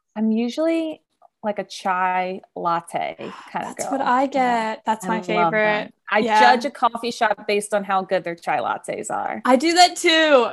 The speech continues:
Speaker 2: I think
Speaker 1: Right?
Speaker 2: chais are the best.
Speaker 1: <laughs> They're so
Speaker 2: Okay.
Speaker 1: good.
Speaker 2: <laughs> What is, like, a game day must-have, whether it's, like, a snack, an accessory?
Speaker 1: Game day must-have, besides deodorant, um, I think has to be, like, a good pregame playlist. Like,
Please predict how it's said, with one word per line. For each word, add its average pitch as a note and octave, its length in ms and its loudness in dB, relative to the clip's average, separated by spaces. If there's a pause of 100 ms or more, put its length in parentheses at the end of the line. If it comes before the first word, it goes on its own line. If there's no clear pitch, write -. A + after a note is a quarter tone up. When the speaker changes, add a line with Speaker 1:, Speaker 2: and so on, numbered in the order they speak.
(120)
Speaker 2:
I A#3+ 100 10 (220)
think F#4+ 120 -2
Speaker 1:
Right? B3+ 240 12
Speaker 2:
chais C4 40 4
are C#4 120 10
the A#3+ 120 4
best. A3+ 640 6 (200)
Speaker 1:
<laughs> - 240 -8
They're C#4+ 140 -2
so C4+ 260 6
Speaker 2:
Okay. A#3+ 520 4
Speaker 1:
good. C#4+ 340 2 (140)
Speaker 2:
<laughs> - 140 -18
What B3+ 120 4
is, C4+ 140 6
like, D#4+ 120 0
a D4+ 120 2
game A3+ 320 2
day A3 140 2
must-have, G#3 420 -2
whether G#3+ 160 -4
it's, G#3+ 120 -10
like, A3 120 -4
a A3+ 40 -4
snack, A3 600 2
an G#3+ 100 0
accessory? A3 720 -4 (200)
Speaker 1:
Game B3 240 -4
day D#4+ 120 -4
must-have, F#3+ 760 -6
besides G3+ 420 -2
deodorant, E3+ 680 -6 (120)
um, F3 380 -8
I - 280 -12 (120)
think G3 380 -10 (500)
has G#3 200 -2
to A3 100 -4
be, G3 200 -4
like, F3 340 -4
a F#3+ 180 -8
good F#3+ 320 -6
pregame F3 440 -8
playlist. - 680 -8
Like, E3+ 160 -6